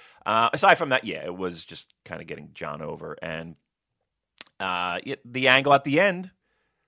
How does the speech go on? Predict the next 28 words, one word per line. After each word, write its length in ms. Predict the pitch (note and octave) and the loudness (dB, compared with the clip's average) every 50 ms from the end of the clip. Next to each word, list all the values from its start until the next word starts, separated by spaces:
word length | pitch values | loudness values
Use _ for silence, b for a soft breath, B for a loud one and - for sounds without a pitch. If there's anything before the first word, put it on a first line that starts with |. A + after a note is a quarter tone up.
| _ - | _ -10
well, 100 | - A2+ | -8 -8
not 120 | F2 - | -8 -8
really 200 | D#2+ D#2+ E2+ - - | -8 -8 -8 -6 -4
angle, 260 | E2 D#2+ E2 F#2+ A2+ | -4 -4 -2 -4 -6
but 100 | A2+ G#2 | -6 -6
just 140 | G2+ F#2 - | -10 -10 -8
the 100 | G2+ F2 | -8 -8
announcement 420 | E2+ E2+ D#2 D#2 - - E2+ D2 | -8 -8 -10 -10 -10 -12 -10 -8
that 120 | - F2 - | -8 -10 -10
he 120 | E2+ E2 | -12 -12
was, 340 | D#2 D#2+ D#2+ D#2 D#2 - E2 | -12 -12 -14 -14 -14 -12 -10
uh, 520 | D#2+ D#2 D#2 D#2 D#2 D#2 D2+ D#2 D#2 D#2 - - | -10 -8 -8 -10 -10 -10 -12 -12 -12 -14 -12 -10
entering 320 | F2 D#2+ D#2 D#2 D#2+ D#2+ | -10 -10 -10 -12 -14 -16
G 220 | D#2 D#2 D#2+ E2+ D#2 | -14 -14 -12 -12 -12
one. 360 | D#2+ D#2 D#2 D#2 D#2+ F2 A2+ | -10 -8 -6 -6 -6 -6 -6
We 100 | D#3 E3+ | -8 -2
kinda 260 | - - B3 G3 E3+ | 0 4 6 6 6
knew 160 | D3+ C3 C3+ | 8 8 8
about 240 | B2+ A2+ A#2 G#2+ - | 8 8 8 8 10
that. 200 | C3 B2+ C3+ - | 10 8 8 8
We, 120 | D3+ C#3+ | 4 -2
we 160 | C3+ A#2 C3+ C3 | -4 -4 -6 -8
were 160 | A2+ A#2 A2+ | -8 -10 -4
talking 320 | - A#2+ A2 G2+ - A2 | 2 2 2 2 2 -2
about 220 | G2+ G2 F#2+ F2+ - | -2 -2 0 0 0
that 180 | F#2 F2 - | 0 0 0
last 260 | F2+ F#2 F2+ - - | -2 -2 -4 -4 -4
week, 260 | G#2 F#2+ F#2 F#2 - | -4 -4 -6 -6 -10